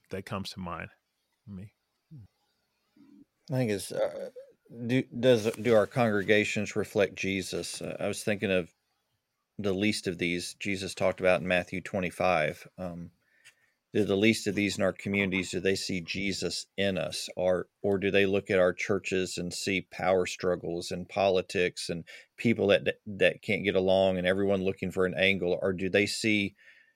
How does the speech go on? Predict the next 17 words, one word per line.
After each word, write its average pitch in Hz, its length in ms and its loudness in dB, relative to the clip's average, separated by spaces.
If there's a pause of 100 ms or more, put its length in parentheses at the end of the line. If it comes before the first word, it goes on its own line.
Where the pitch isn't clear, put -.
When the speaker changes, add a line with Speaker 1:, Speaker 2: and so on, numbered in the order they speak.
(260)
Speaker 2:
do 101 140 4
they 104 160 6
see 113 160 0
the 98 100 0
servant 101 500 2
leadership 87 680 -2
that, 90 180 0 (120)
that 90 220 -2
Jesus 92 760 -4 (420)
ha-, 98 180 0
has 95 200 2
shown 98 360 2
us 82 160 -4
and 85 140 -8
taught 95 340 2
us, - 300 -4 (640)
uh, - 180 -8